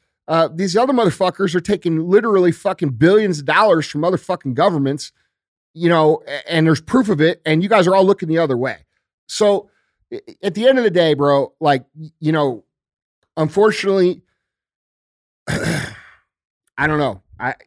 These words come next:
you know, I don't know what to think of this. It's fucking, it's, I, it seems like a witch hunt. It seems like they're digging in fucking way deep. Uh, I think they might have let, you know, pinned this dude up against the wall and said, "If you don't fucking testify in this,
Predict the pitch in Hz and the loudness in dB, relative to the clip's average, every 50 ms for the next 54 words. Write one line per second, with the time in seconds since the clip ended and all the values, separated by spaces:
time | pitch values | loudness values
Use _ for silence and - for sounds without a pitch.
0 | _ 117 123 147 135 139 135 151 180 202 190 180 175 185 196 - 139 113 127 113 | _ _ -10 -8 -6 -4 -4 -4 -4 -2 -2 -2 -2 -2 -2 -4 -6 -8 -8 -8
1 | 101 107 95 90 80 - - 113 110 - - - - 160 156 - 165 147 139 135 | -8 -10 -14 -16 -18 -18 -18 -16 -16 -16 -12 -8 -6 -6 -4 -4 -4 -6 -6 -8
2 | - _ - 123 120 107 - - - - - _ _ _ _ _ _ _ 101 123 | -12 _ -12 -12 -12 -12 -12 -14 -16 -16 -18 _ _ _ _ _ _ _ -6 -6
3 | 147 - _ - 117 120 - - - - 190 190 190 165 170 180 147 160 151 160 | -6 -6 _ -14 -18 -16 -14 -10 -4 0 0 0 0 0 -2 -2 -2 -2 -2 -2
4 | 170 165 - 190 175 175 180 170 - 127 - - - 160 160 147 165 156 143 - | -2 -2 -2 -2 -2 -2 -4 -6 -8 -12 -12 -8 -6 -4 -4 -2 -4 -4 -6 -6
5 | 143 127 113 156 170 156 160 156 160 165 160 156 160 - 156 151 151 - 139 127 | -8 -6 -4 -4 -2 -2 -2 -2 -2 -2 -4 -4 -6 -6 -8 -8 -6 -6 -8 -8
6 | 120 117 139 151 160 160 139 151 151 160 175 170 _ _ _ _ _ _ _ _ | -6 -4 -4 -2 -2 -2 -2 -2 -2 -2 -4 -6 _ _ _ _ _ _ _ _
7 | _ _ _ _ _ _ _ _ - 117 127 127 123 123 117 113 117 110 85 _ | _ _ _ _ _ _ _ _ -10 -8 -6 -4 -4 -4 -4 -6 -8 -10 -12 _
8 | _ _ _ _ _ _ _ _ _ _ _ _ _ _ _ _ _ _ _ _ | _ _ _ _ _ _ _ _ _ _ _ _ _ _ _ _ _ _ _ _
9 | _ _ _ _ _ _ _ - 123 139 131 - 170 151 - 160 143 143 147 151 | _ _ _ _ _ _ _ -4 -2 -2 -2 -2 -4 -4 -4 -4 -2 -2 0 -2
10 | 147 135 123 131 _ _ 190 185 143 151 160 170 - _ 147 147 151 131 127 117 | -2 -2 -6 -10 _ _ -14 -6 -4 -2 -2 -2 -4 _ -14 -10 -8 -6 -6 -6
11 | - - 175 180 170 170 170 156 - - 170 170 160 165 151 156 143 147 160 151 | -6 -4 -2 -2 0 -2 -4 -4 -2 0 0 2 2 0 -2 -4 -6 -6 -6 -6
12 | - - 143 127 131 147 170 175 175 175 151 - - 143 131 107 - _ - 143 | -6 -8 -6 -4 -4 -2 -2 0 -2 -2 -4 -6 -8 -10 -10 -10 -14 _ -6 -4
13 | 165 165 143 - - 170 156 - - 147 139 131 - _ _ _ - - 170 170 | -4 -4 -6 -6 -8 -8 -8 -6 -8 -10 -10 -10 -14 _ _ _ -12 -10 -10 -10
14 | - - 131 - 151 156 160 151 143 147 160 185 190 - - - | -10 -10 -10 -6 -4 -2 0 0 0 0 0 -2 -2 -4 -8 -12